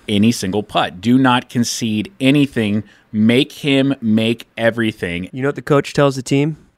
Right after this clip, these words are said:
Speaker 2: Tight lips on Scheffler this week.
Speaker 1: Yeah, zip it up.
Speaker 2: Real tight lips.
Speaker 1: But as you just said, that is going to be fun to watch.
Speaker 2: Oh, yeah.
Speaker 1: It's gonna be fun.
Speaker 2: Just like I was just saying about Sergio,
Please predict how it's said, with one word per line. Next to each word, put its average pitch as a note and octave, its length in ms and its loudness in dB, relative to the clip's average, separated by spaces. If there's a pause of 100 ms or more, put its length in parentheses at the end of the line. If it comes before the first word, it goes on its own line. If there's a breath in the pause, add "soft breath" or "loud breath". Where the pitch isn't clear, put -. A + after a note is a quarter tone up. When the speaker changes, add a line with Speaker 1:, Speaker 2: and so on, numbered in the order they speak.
(100)
Speaker 2:
Tight C3+ 260 0
lips B2 420 -2
on G#2+ 160 2
Scheffler G#2 460 -2
this F#2+ 220 -8
week. F#2+ 260 -6
Speaker 1:
Yeah, F2+ 300 -2 (180)
zip G2+ 260 -4
it F#2+ 80 -2
up. F2+ 240 -4
Speaker 2:
Real A2 400 2
tight F#2+ 300 -4
lips. - 400 -6 (320 soft breath)
Speaker 1:
But A#2 100 -2
as D3+ 180 2
you D#3+ 80 0
just D3+ 260 -2
said, A#2+ 380 2 (440)
that A2+ 440 -2 (220)
is A#2+ 180 -2
going B2 540 2
to A2+ 360 2
be G#2 300 0
fun F#2 640 0
to - 100 -6
watch. E2 420 -8
Speaker 2:
Oh, A#3 160 2
yeah. D3 340 -4 (180)
Speaker 1:
It's D3+ 160 -8
gonna G#3+ 220 0
be A#3 100 -4
fun. A#3 240 -6
Speaker 2:
Just - 140 0
like C4 160 0
I B3 60 4
was A#3+ 100 2
just A#3+ 120 -4
saying D#4+ 180 0
about E3 200 2
Sergio, F#3+ 460 -2